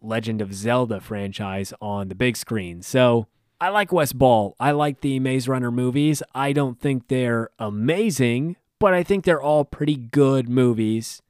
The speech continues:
And from what I hear, solid enough adaptations of the source material. Now, here you have the Planet of the Apes franchise, which I'll admit, I haven't seen all of the movies. I saw the Matt Reeves trilogy. I've seen some of the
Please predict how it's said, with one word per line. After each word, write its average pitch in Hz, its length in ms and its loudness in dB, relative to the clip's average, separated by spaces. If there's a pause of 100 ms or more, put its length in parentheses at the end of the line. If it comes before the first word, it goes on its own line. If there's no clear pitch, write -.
(120)
And 135 440 -2
from 143 220 0
what 156 220 4
I 147 140 4
hear, 131 340 0
solid 135 420 -2
enough 131 420 -2
adaptations 107 920 -2 (140)
of 113 280 -2
the 101 100 -6
source 151 420 0
material. 95 640 -4 (500)
Now, 104 120 -8
here 208 260 2
you 175 140 2
have 135 360 0
the 120 260 4
Planet 127 340 0
of 113 80 -2
the 113 160 0
Apes 107 200 -6
franchise, 107 680 -2
which 110 400 -4 (260)
I'll 156 140 2
admit, 123 460 2
I 127 100 -4
haven't 151 300 0
seen 127 340 0 (200)
all 151 460 6
of 104 120 -2
the 110 80 0
movies. 104 520 -2
I 120 120 -2
saw 135 200 0
the 123 100 2
Matt 127 220 -2
Reeves 123 300 0
trilogy. 117 720 -2
I've 117 240 -4
seen 131 440 0
some 160 340 0
of 143 180 2
the 127 240 0